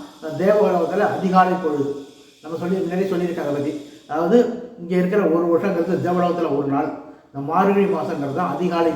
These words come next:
பொழுது. அதனால அதிகாலை பொழுதுல அவர் தூயில் எழுந்துக்கிற நேரம், எழுந்துக்கிறார் இல்லையா, அப்போ வர்ற ஏகாதசி அது. அந்த அதிகாலை பொழுதுல வர்ற அந்த வளர்பிறை ஏகாதசி, அந்த ஏகாதசி அன்னைக்கு அவர் வந்து அவனுக்கு முக்தி கொடுத்தாரு. அந்த ஏகாதசி, இந்த ஏகாதசி எப்படி உண்டானதுன்னு ஒரு இது ஒண்ணு இருக்கு. அதாவது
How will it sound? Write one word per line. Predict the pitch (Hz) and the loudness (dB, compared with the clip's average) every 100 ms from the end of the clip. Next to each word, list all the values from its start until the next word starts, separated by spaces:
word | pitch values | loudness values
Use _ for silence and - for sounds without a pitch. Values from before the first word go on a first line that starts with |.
| 143 | 0
பொழுது. | 139 135 135 - - - | 0 0 -4 -10 -18 -16
அதனால | 131 156 180 | -8 -2 -2
அதிகாலை | 156 190 185 175 160 | 0 2 4 4 4
பொழுதுல | 156 151 185 220 - - | 0 2 0 0 -4 -8
அவர் | 156 160 | 0 0
தூயில் | 180 196 170 | 2 2 4
எழுந்துக்கிற | 175 175 160 | 2 0 -2
நேரம், | 135 139 143 147 - - 123 147 | -2 -4 -4 -6 -10 -18 -18 -8
எழுந்துக்கிறார் | 147 175 160 147 143 | -4 -4 -4 -4 -2
இல்லையா, | 160 190 | -2 -2
அப்போ | - - 139 147 | -2 -8 -8 -6
வர்ற | 156 180 | -2 0
ஏகாதசி | 147 143 147 139 - | 0 2 0 -2 -4
அது. | 123 139 - - - | -4 -4 -10 -16 -18
அந்த | 135 143 | -10 -6
அதிகாலை | 156 175 170 160 | -4 -2 0 0
பொழுதுல | 139 143 139 | 0 0 0
வர்ற | 131 127 196 208 - - - | 0 -2 -4 -6 -10 -18 -8
அந்த | 139 135 | -4 -2
வளர்பிறை | 131 160 160 151 147 | 0 0 0 0 0
ஏகாதசி, | 135 139 143 127 120 123 - - 139 | 0 0 0 -2 -4 -8 -10 -14 -10
அந்த | 147 | -4
ஏகாதசி | 151 170 170 196 220 | -2 0 0 -2 -4
அன்னைக்கு | 139 147 208 226 - - - | -4 -4 -2 -2 -4 -14 -18
அவர் | 175 170 147 | -6 -4 -2
வந்து | 156 190 | -2 -4
அவனுக்கு | 156 139 | -4 -2
முக்தி | 139 175 | -2 -4
கொடுத்தாரு. | 139 127 139 123 - 135 | -4 -4 -4 -6 -10 -8
அந்த | 135 127 | -4 -4
ஏகாதசி, | 127 127 - - - | -4 -8 -10 -20 -12
இந்த | 143 170 | -2 2
ஏகாதசி | 214 220 202 185 | 4 4 2 2
எப்படி | 190 180 202 | 2 2 4
உண்டானதுன்னு | 185 180 190 185 185 202 180 | 4 4 2 2 2 0 2
ஒரு | 160 | 0
இது | 165 | 0
ஒண்ணு | 151 | -2
இருக்கு. | 131 - - | -6 -8 -8
அதாவது | 151 190 202 147 165 | -4 -4 -2 -2 -4